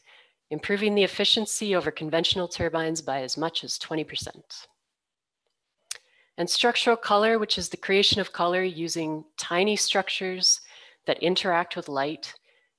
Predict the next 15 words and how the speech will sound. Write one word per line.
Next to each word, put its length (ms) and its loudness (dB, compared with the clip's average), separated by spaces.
is 140 -2
inspiring 540 6
new 160 6
materials 640 0
that 120 -2
shine 380 0
like 200 -2
butterfly 440 0
wings 520 -6
without 380 -2
the 80 -14
use 380 -4
of 180 -6
toxic 400 -10
pigments. 560 -14